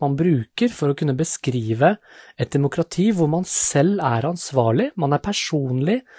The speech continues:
ansvarlig for å delta i politikken. Det vil si, man har personlig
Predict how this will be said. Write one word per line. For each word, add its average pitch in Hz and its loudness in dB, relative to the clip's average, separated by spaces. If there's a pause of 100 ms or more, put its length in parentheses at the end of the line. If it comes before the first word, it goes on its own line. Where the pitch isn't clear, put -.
(280)
ansvarlig 139 2
for 147 -2
å 151 -4
delta 127 2 (500)
i 127 0
politikken. 123 -2 (1800)
Det 139 0
vil 151 2
si, 165 8 (420)
man 131 2
har 123 0
personlig 185 4